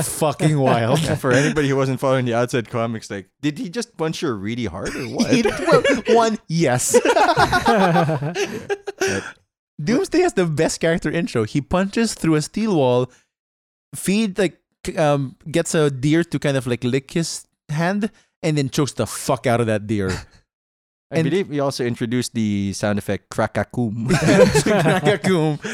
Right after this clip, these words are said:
Speaker 2: And then punches Supergirl so hard, <laughs> she turns into a lifeless mass of pink putty. <laughs> Like,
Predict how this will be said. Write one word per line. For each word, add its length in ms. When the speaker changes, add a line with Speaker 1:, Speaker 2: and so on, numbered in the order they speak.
Speaker 2:
And 160
then 160
punches 400
Supergirl 460
so 320
hard, 260
<laughs> 40
she 100
turns 340
into 320
a 40
lifeless 600
mass 340
of 220
pink 280
putty. 360
<laughs> 640
Like, 160